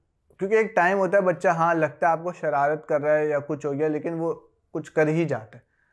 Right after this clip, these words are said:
और दू-, दू-, दू-, दूसरी चीज़ ग्राफिक्स से रिलेटेड के मैं ये कहूँगा कि ये रिकमेंड है सबके लिए कोर्स ना, क्योंकि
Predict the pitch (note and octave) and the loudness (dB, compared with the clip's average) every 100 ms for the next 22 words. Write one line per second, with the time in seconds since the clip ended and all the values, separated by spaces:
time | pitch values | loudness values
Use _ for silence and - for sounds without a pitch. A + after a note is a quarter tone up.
0 | _ _ _ - C#3 C#3 C3+ C3+ C3+ E3 | _ _ _ -6 0 0 0 -4 -6 -2
1 | D3 D3 E3 C#3+ C#3 C#3 C3+ E3+ E3+ E3+ | -2 -2 -4 -2 0 0 2 2 0 -2
2 | D#3+ C#3 C#3 C3+ F3 F3 E3 D#3 E3 E3+ | -2 2 2 2 -2 0 0 0 -2 -2
3 | F3+ E3+ D#3+ - _ _ - D3 D#3+ F3 | 0 0 -2 -20 _ _ -6 0 2 2
4 | F3 E3+ F#3 G3+ G3+ G3+ F3 F#3 E3+ D#3+ | 2 0 0 2 4 2 4 4 4 2
5 | E3+ F#3 F#3 F#3+ D#3+ D#3 E3 C#3+ B2 A#2 | 0 0 0 0 -4 -2 -2 -2 -2 -4
6 | A#2 A2 - E3+ E3+ D#3+ E3+ D3+ - | -10 -10 -14 -14 -10 -6 -4 -4 -8